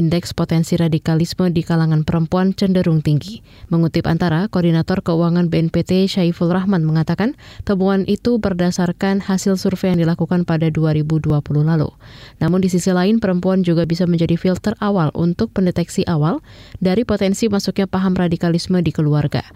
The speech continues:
Dia menambahkan potensi radikalisme juga cukup tinggi pada kaum urban, generasi muda, serta pengguna internet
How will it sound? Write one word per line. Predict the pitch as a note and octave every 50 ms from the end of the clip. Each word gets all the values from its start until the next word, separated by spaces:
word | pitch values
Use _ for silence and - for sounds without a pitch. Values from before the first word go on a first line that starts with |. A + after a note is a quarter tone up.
| - - - - - - -
Dia | D#3+ D#3+ E3 D3
menambahkan | D#3 D#3 D3+ D3+ D#3 E3 - - G3+ A#3 A#3
potensi | F3+ E3+ - D#3+ E3 - - F#3
radikalisme | F3 E3+ D#3+ D#3+ - D#3+ D#3+ D#3 D#3 - F3+ F#3 F3
juga | D#3+ E3+ D#3 E3 D#3+ D#3+
cukup | - - A3 - B3 -
tinggi | - A3 G#3 G3+ G#3+
pada | - - F3+ F3 F3
kaum | - - E3+ D#3 D#3 - - E3+
urban, | F3 E3+ E3 F#3 F#3 F#3+ F#3+ F#3
generasi | F3 E3 E3 D#3 D#3+ E3 - -
muda, | E3 D#3+ E3 D#3+ F3 F3
serta | F3 - F3+ E3+ E3 - E3+ D#3+
pengguna | - D#3+ D3+ D3 D#3+ D#3 D3+
internet | D3 D3+ D3+ E3+ D#3+ E3 E3+ F3 -